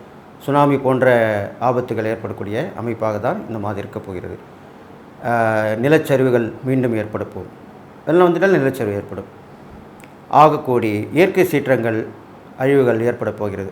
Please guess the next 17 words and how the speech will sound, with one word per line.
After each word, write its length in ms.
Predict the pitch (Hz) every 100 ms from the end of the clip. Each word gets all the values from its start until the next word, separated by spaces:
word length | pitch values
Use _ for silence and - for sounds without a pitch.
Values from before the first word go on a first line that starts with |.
| 139
எதுக்கு 200 | 147 151
நம்ம 120 | 131 127
தயார்படுத்திக்கணும், 560 | 123 123 113 120 139 131
முன்னெச்சரிக்கையாக 480 | 113 - 104 107 101
இருக்கணும். 300 | 90 90 - - - - - - - 123
ஆ, 60 | 117 113 110 110
அது 120 | 147 151
இல்லாமல் 400 | 123 104 107 113 107 - - -
எல்லோரும் 320 | 139 151 156 139
ஒற்றுமையாக 320 | 147 151 127
இருக்கணும், 260 | 110 107 120
ஒருத்தரை 240 | 123 151
ஒருத்தர் 220 | 131 127 120
விமர்சனம் 380 | 139 135 120 113
செய்யக்கூடாது. 580 | 110 113 107 101 101 104 - - - - - 117
ஆ, 80 | 117 113 113 110 110 107 107 - - - - - -
நல்லது 300 | 143 156 156